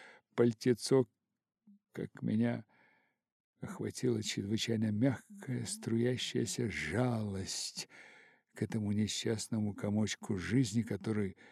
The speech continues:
бросила мне под ноги эта ночь. Я невольно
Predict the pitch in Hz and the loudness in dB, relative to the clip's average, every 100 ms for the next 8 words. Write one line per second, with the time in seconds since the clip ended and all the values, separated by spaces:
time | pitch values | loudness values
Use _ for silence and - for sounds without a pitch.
0 | - _ _ _ - 90 117 104 - 104 | -20 _ _ _ -6 0 0 0 -4 -2
1 | 101 98 98 95 - 110 95 87 92 90 | -2 -2 -2 -2 0 2 2 0 -2 -2
2 | 92 87 87 90 82 - - - - _ | -2 -2 -2 -2 -4 -6 -6 -6 -8 _
3 | _ _ _ _ _ _ _ _ _ _ | _ _ _ _ _ _ _ _ _ _
4 | _ _ _ _ _ _ _ - 101 117 | _ _ _ _ _ _ _ 0 8 12
5 | 135 151 165 156 143 123 | 12 12 12 12 10 8